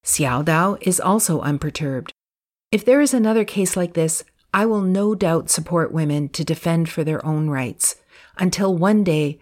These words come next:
we can win cases over sexual harassment," she said.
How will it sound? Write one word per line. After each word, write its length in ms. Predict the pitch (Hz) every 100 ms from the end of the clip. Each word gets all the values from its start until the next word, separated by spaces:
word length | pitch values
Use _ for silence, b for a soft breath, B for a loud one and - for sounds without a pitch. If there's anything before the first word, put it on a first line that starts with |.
| b
we 120 | 160
can 240 | 165 160 151
win 220 | 185 185
cases 500 | 180 175 156 156 147 -
over 200 | 143 147
sexual 400 | - 127 - 127
harassment," 600 | 151 131 135 - 110 - _
she 160 | - -
said. 360 | - 113 90